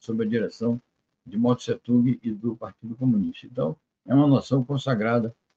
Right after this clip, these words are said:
é, na ciência política e no direito internacional. Sobre as declarações da chancelaria iraniana,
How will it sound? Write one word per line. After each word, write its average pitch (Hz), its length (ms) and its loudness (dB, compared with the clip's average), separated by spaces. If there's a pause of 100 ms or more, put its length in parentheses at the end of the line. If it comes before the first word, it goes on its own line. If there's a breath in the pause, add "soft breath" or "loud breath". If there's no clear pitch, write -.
(140)
é, 101 280 -4
na 110 180 0
ciência 113 320 -6
política 110 480 -4
e - 20 2
no 123 160 6
direito 107 320 0 (420)
internacional. 110 680 -2 (480)
Sobre 175 260 8
as 165 80 10
declarações 156 720 8
da 117 440 4
chancelaria 117 600 4
iraniana, 123 580 6